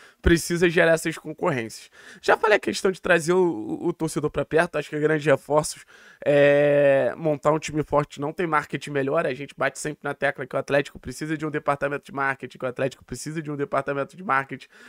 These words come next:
mas no final das contas o melhor marketing mesmo pra ter arena cheia, pra fazer o torcedor comprar camisa é ter um time bom. E, cara, eu acho que também tem os desafios esportivos, né?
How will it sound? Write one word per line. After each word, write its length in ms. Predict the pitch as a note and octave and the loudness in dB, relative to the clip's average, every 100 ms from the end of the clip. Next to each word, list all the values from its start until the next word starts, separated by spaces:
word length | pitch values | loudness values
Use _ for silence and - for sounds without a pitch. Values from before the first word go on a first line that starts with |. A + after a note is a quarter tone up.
| B3 G#3 | -20 -4
mas 200 | E3 F3 | 0 2
no 80 | D#3+ | 0
final 200 | D#3 D3+ | -4 -2
das 160 | D3+ C#3+ | -2 -2
contas 400 | - D3 C#3 C3 | -4 -6 -6 -8
o 60 | |
melhor 320 | C#3+ C#3+ D3 F#3 | -6 0 0 2
marketing 460 | D#3 D3 C#3+ - | 0 -2 -8 -10
mesmo 280 | C#3 C#3+ C#3 | -8 -8 -8
pra 200 | A#2+ C3+ | -4 -2
ter 140 | D3 | 4
arena 280 | C#3+ C#3 C#3 | 4 4 0
cheia, 420 | C3 - D3 C#3+ C#3 - _ | -6 -4 -4 -4 -6 -14 _
pra 140 | - C#3 | -4 0
fazer 180 | C#3 C#3+ | 0 -2
o 60 | |
torcedor 360 | C#3+ D3+ D3 C#3+ | -4 -4 -4 -4
comprar 280 | C#3 C#3 C3+ | -6 -6 -4
camisa 360 | C#3 C#3+ C3+ | -4 -4 -4
é 40 | C3+ | -6
ter 200 | - D#3 | -4 -6
um 120 | E3+ | -6
time 240 | - C#3 | -8 -10
bom. 320 | C3+ B2+ D3+ - _ _ _ _ | -6 -4 -4 -8 _ _ _ _
E, 80 | F#4+ | 0
cara, 300 | F#4+ - D3+ | 4 4 4
eu 160 | - F3 | 4 2
acho 180 | F3 - | 2 -2
que 60 | |
também 260 | - C#4 B3 | -6 -4 -2
tem 140 | F#4+ | -2
os 60 | D#4+ | -2
desafios 460 | D4 D#4+ - A3+ | -2 -4 -4 -8
esportivos, 840 | A3+ G#3+ - G#3+ - G#3+ F4+ A3+ C3 | -8 -10 -10 -10 -6 -2 -2 -4 -8
né? 180 | B2+ | -10